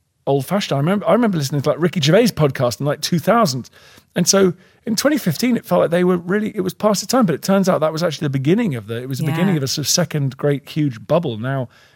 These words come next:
Speaker 1: everyone's got a podcast. I mean, I,
Speaker 2: It's
Speaker 1: I,
Speaker 2: huge, yeah.
Speaker 1: it's nuts. And so I, I was just, again, very lucky, uh, to get, to get in there and a little bit early. But no, I, I think, you know, History, History Magazine's got wonderful podcasts. They were going for years before me. So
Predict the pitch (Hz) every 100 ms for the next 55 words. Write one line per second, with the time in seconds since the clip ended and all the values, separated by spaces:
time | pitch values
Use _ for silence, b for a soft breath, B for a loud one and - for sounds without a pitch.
0 | - 175 185 - - 120 - 107 95 123
1 | 127 135 - 220 247 285 170 143 214 240
2 | 175 160 - 214 220 - - - - 139
3 | 135 - 147 147 143 b b b b _
4 | - 151 147 131 - - 120 113 107 107
5 | 131 120 92 98 98 - - 104 101 101
6 | - 107 107 104 - - 104 101 101 101
7 | 104 101 101 - - 107 104 - 104 117
8 | 110 107 101 98 104 b b b 151 165
9 | 135 135 - 135 139 131 107 139 - 120
10 | 113 131 160 113 135 - 131 110 127 117
11 | - 123 117 110 139 131 143 143 123 120
12 | 117 117 135 147 123 - 120 123 -